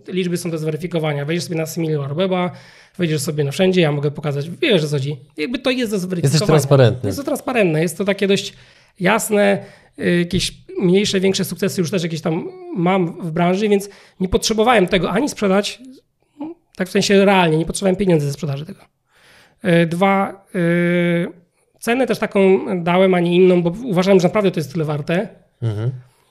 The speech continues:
Speaker 1: A trzy, że jak w-, w-, ja w-, ważyłem tą społeczność, czyli w mojej ocenie ona była naprawdę bardzo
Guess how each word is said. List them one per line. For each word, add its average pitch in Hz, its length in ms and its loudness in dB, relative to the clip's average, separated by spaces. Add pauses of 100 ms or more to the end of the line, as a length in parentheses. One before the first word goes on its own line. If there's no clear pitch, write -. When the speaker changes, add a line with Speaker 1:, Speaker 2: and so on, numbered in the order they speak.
(100)
Speaker 1:
A 165 100 0
trzy, 226 400 2
że 214 160 2
jak 208 160 2 (500)
w-, 202 420 -6
w-, 311 200 -4 (160)
ja 196 140 0
w-, 202 280 -6
ważyłem 190 440 4
tą 202 120 0
społeczność, 175 540 2
czyli 160 140 2
w 156 60 -2
mojej 233 220 4
ocenie 247 240 2
ona 233 140 4
była 220 120 6
naprawdę 214 320 0
bardzo 202 580 2